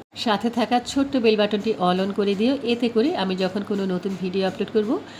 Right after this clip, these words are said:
সবার আগে নোটিফিকেশন তোমার কাছে পৌঁছে যাবে। চাইলে তুমি তোমার সুযোগ মতন পরবর্তীতে দেখে নিতে পারবে। আর যারা যারা already সাবস্ক্রাইব করে আমার সাথে রয়ে গেছো,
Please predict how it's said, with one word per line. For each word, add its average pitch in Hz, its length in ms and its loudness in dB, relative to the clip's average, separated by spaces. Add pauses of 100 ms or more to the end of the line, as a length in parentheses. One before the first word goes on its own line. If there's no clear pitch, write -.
(260)
সবার 262 380 2
আগে 240 160 4
নোটিফিকেশন 226 560 2
তোমার 202 200 0
কাছে 202 220 -2
পৌঁছে 190 340 0
যাবে। 240 280 2
চাইলে 185 300 2
তুমি 208 180 -2
তোমার 208 160 -2
সুযোগ 208 340 -2
মতন 233 220 0
পরবর্তীতে 185 500 0
দেখে 175 220 -2
নিতে 156 200 -2
পারবে। 143 260 -2 (520)
আর 156 140 0
যারা 180 220 0
যারা 202 280 2
already 214 320 0
সাবস্ক্রাইব 214 480 0
করে 208 140 0
আমার 190 200 -2
সাথে 180 220 0
রয়ে 185 200 4
গেছো, 208 280 0